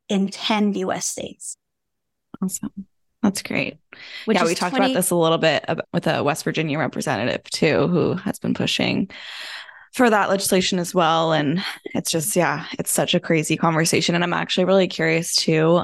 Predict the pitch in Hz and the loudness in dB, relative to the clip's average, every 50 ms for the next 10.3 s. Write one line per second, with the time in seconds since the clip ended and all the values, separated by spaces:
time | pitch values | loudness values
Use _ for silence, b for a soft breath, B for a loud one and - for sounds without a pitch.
0 | - - - 190 196 208 254 262 285 262 196 190 190 185 180 - - - 170 156 | 0 -2 0 2 2 2 2 2 2 2 2 0 0 -2 -2 -2 -2 -4 -2 0
1 | 156 160 160 170 175 185 - - - - - - - - 196 190 185 185 185 185 | 0 0 0 0 -2 -2 -4 -4 -4 -6 -6 -4 0 2 4 4 6 6 6 6
2 | 190 196 196 - 220 196 - 220 196 196 196 196 196 208 190 185 185 190 190 196 | 4 4 2 0 -2 0 2 4 4 4 4 2 2 4 4 4 4 4 4 4
3 | 196 185 175 165 165 - 160 139 135 - - - 170 - 160 156 147 147 156 151 | 2 2 0 0 -2 0 -2 -2 -2 -2 -4 -6 -4 -2 -4 -2 0 0 0 0
4 | 151 151 - 165 160 165 165 165 - - - - - - - - 185 180 - - | 0 2 2 4 4 4 2 0 -2 -6 -10 -10 -10 -12 -4 -2 -2 0 2 2
5 | 175 170 160 156 151 - - - - - - - - 170 160 151 147 156 147 143 | 2 4 2 2 0 0 -2 -2 -4 -6 -6 -6 -4 -2 0 0 0 0 0 -2
6 | 156 151 147 143 147 170 170 - - 156 - 135 - 87 101 107 208 233 233 220 | -2 0 0 0 0 -2 -2 -2 0 0 0 0 0 0 2 2 2 2 2 2
7 | 208 - 208 202 196 190 190 185 185 180 180 170 - - - - 143 160 - - | 2 4 4 4 6 4 4 4 2 2 0 0 -2 -6 -6 -6 -6 -8 -6 -6
8 | 147 147 - - - - - - _ - - - - - - - 95 - - 82 | -6 -6 -6 -6 -8 -8 -8 -10 _ -10 -8 -8 -8 -8 -8 -8 -8 -8 -8 -8
9 | 62 65 62 - - 196 208 208 208 - 214 196 185 180 175 175 - - - 160 | -6 -6 -4 0 2 2 2 2 2 4 6 6 6 6 4 2 0 0 0 0
10 | 151 - 143 139 - - | 0 0 0 -2 -4 -6